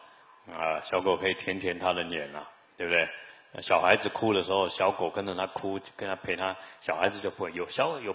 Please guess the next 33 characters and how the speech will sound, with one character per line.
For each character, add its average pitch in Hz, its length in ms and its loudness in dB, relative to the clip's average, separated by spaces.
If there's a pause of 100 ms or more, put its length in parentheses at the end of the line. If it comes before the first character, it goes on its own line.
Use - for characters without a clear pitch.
(120)
伴 180 260 8
就 90 120 -4
好 78 100 -4
了。 - 160 -8 (920)
所 104 140 2
以 104 40 8
我 101 80 10
想， 90 340 6 (240)
老 87 220 8
人 92 100 6
也 98 160 4
好， 87 160 4
小 82 280 2
孩 78 60 -6
也 90 280 -2
好， 80 200 -4 (300)
那 101 100 0
我 87 200 8
们 87 100 0
要 87 140 6
把 82 180 0
这 87 100 -8
些 85 300 -4 (340)
比 87 120 -12
较 92 160 6 (180)
温 120 220 4
柔 90 200 6
的 90 80 0 (140)
狗， 69 180 0 (280)
啊， 82 340 2 (160)
往 82 180 -2
外， 90 240 10 (520)
呃， 87 80 -10